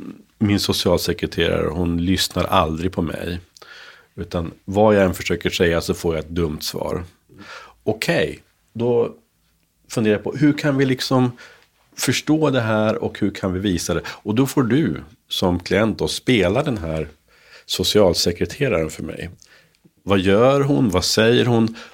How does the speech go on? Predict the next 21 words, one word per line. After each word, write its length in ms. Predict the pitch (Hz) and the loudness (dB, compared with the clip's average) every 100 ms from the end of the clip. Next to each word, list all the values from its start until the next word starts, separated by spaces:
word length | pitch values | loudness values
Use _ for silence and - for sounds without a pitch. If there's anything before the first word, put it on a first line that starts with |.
| _ | _
Och 120 | - 101 | 0 2
jag 520 | 95 131 123 110 82 | 4 6 6 2 0
får 180 | - 92 | 2 2
då 380 | 82 78 80 - | 4 2 -2 0
bemöta 580 | 92 85 80 78 - 78 | 0 2 -2 -2 -2 0
det 280 | 78 73 | 0 -2
på 160 | - 82 | -2 -2
ett, 340 | 80 - - - - - _ - | -2 -8 -20 -20 -20 -20 _ -8
vad 120 | 80 | -6
vi 80 | 82 - - | -6 -10 -8
talar 280 | - 90 87 | -2 0 0
om 80 | 85 | -4
som 200 | 90 85 | -4 -4
prosocialt 960 | - 101 87 - - 101 107 85 - | -4 -2 -2 -2 0 4 6 4 2
eller 100 | 80 | -4
socialt 480 | - 82 - 82 80 | -2 -2 2 2 2
kompetent 640 | - 101 - - 76 73 | 0 0 0 -4 -4 -6
sätt. 200 | - - - | -10 -14 -14
Det 80 | - | -14
vill 100 | - | -10
säga, 260 | - - | -10 -10